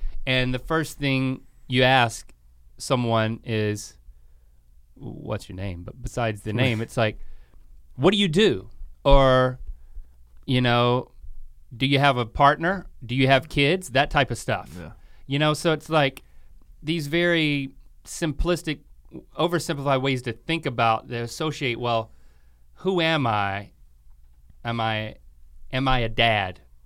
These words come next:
Speaker 1: And once you're a dad, oh, there's no going back from that. There's no recovering from that one.
Speaker 2: <laughs>
Speaker 1: And then it's associated with a certain, "This is what I do." You know, I, I think a lot about, in terms of being a dad, I think about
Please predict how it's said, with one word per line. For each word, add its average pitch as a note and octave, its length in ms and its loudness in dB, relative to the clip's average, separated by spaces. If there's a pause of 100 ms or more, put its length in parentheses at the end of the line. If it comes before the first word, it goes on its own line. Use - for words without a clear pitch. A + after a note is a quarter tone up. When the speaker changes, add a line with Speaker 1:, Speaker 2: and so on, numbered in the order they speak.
(120)
Speaker 1:
And A2+ 120 -4
once C#3+ 200 -4
you're C#3 100 0
a B2 40 0
dad, A#2+ 560 0 (560)
oh, F2+ 200 -10
there's F2 220 -16
no G#2 140 -10
going A2+ 280 -6
back A2+ 200 -8
from G2+ 160 -10
that. G#2+ 260 -8
There's - 220 -2
no B2 100 4
recovering A#2+ 460 0
from A#2+ 160 0
that A#2+ 180 2
one. B2 200 -2
Speaker 2:
<laughs> - 40 -18 (840)
Speaker 1:
And B2 140 2
then C3+ 100 2
it's A#2 140 -2
associated B2 480 -2
with A2 140 -4
a - 20 -4
certain, A2+ 560 -6 (640)
"This C3 200 -8
is C3 40 -10
what B2 140 -2
I A2 80 -2
do." C#3+ 160 -6 (160)
You G#3 80 -8
know, G3+ 80 0
I, F#3 320 2
I A3 40 -2
think A3 180 -4
a D#3 60 0
lot D3 200 4
about, B2+ 420 2 (920)
in B2+ 100 -4
terms F#3+ 300 0
of A#2 120 -2
being G#2+ 280 0
a G2 40 -2
dad, G2 500 -2 (680)
I C3 80 0
think D#3+ 240 -2
about C3 480 4